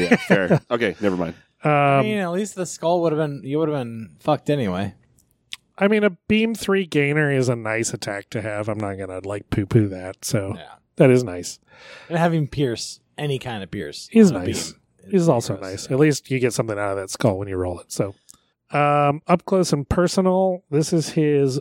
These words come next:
Speaker 2: four dice, or four cost spender, eight dice, range two. After the attack is resolved, if the target character is size two or less, this character throws it short. <laughs> I think he can only throw size two in his other form, too.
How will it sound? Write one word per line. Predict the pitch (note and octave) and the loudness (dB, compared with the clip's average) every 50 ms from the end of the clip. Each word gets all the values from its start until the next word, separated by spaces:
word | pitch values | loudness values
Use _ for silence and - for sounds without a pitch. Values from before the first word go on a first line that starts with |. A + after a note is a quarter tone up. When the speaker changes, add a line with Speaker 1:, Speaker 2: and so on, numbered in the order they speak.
| - - | -6 -10
Speaker 2:
four | - - - - D3 D3+ D3+ D3+ C#3+ | -16 -6 0 2 2 4 4 2 2
dice, | D3+ D3 D3+ D3 C#3 - - - - - _ _ _ - | 2 4 4 4 2 2 0 -4 -8 -10 _ _ _ 0
or | C#3+ D3 C3+ B2 | 2 2 2 2
four | A2+ - F3 F3 E3+ D3 | 0 0 2 2 2 0
cost | - - - D#3+ D3 C#3+ - - - | 0 2 2 4 4 2 0 -4 -8
spender, | - - - - C3+ C#3 C#3 D3 D3+ C#3+ C#3+ - - - | -10 -6 -2 0 0 2 2 2 2 2 0 -2 -2 -2
eight | C3+ C#3 - - | -2 -2 0 0
dice, | C3 A#2+ A#2+ B2 A#2+ - - - | 0 2 2 2 0 -2 -4 -4
range | A#2 A#2+ A#2+ A#2 A#2 - - | -4 -4 -4 -4 -6 -6 -4
two. | - A2 A2 G#2+ G#2+ G#2 - _ _ - - - - - _ _ - | -2 -2 -2 -2 -4 -4 -6 _ _ -20 -20 -20 -20 -20 _ _ 0
After | D#3 D3 C#3 - E3+ | 2 2 4 2 2
the | D#3 D#3 | 2 2
attack | D3 - F3 E3 D3 C#3+ | 2 2 2 0 2 2
is | B2+ A#2 | 0 0
resolved, | A2+ A2+ B2 F3 G3 G3 F#3+ F#3+ E3+ C#3+ | 0 -2 0 2 2 4 2 2 0 -2
if | B2+ - | -4 -6
the | B2 | -4
target | - D3+ C#3+ C3+ - | 0 0 0 0 0
character | - D3 C#3+ B2+ - B2+ A#2+ | 0 0 0 2 0 0 0
is | A2+ | 0
size | - - D#3+ C#3+ C3+ A#2+ - | 2 2 4 4 4 2 0
two | - A3+ A3 | 0 2 2
or | G#3 E3 C#3+ | 4 4 4
less, | C3+ B2+ C3+ C3+ - - - - - _ _ _ - | 4 4 4 2 2 -2 -8 -10 -14 _ _ _ -12
this | B2+ - | -10 -6
character | - E3 D3 C#3 - C#3+ B2 | 0 2 2 2 4 2 0
throws | B2 C3 B2+ A#2 A2+ | 2 4 2 2 0
it | G#2 - | -2 -6
short. | - - A2+ F#2 F#2+ - _ _ _ | -4 -4 -4 -4 -6 -14 _ _ _
<laughs> | _ - - | _ -20 -12
I | - - E3+ A#2+ - - D3+ - _ _ _ _ _ _ _ _ _ - - - - _ _ - A#2+ | -6 -6 -4 -4 -6 -10 -16 -20 _ _ _ _ _ _ _ _ _ -20 -20 -20 -20 _ _ 0 2
think | C3 C#3 C3+ | 2 2 2
he | C3 B2+ | 2 4
can | B2+ C3+ C3 | 4 4 4
only | C3 C3 B2+ | 4 2 0
throw | A#2+ - - - B2 B2 B2 | 0 -2 0 2 4 4 4
size | - C#3+ A#2+ G#2+ - - | 4 4 2 2 2 0
two | - B2+ A#2 | 0 0 0
in | A#2 A2+ | 0 0
his | A2+ G#2 A2 | -4 -4 -2
other | A2 A2 A2+ | -2 -2 -2
form, | G#2+ - D3 A2+ A2+ A2+ | -2 0 -2 -2 -2 -4
too. | - A2+ G2+ A2 A#2 | -4 -2 -2 -2 -2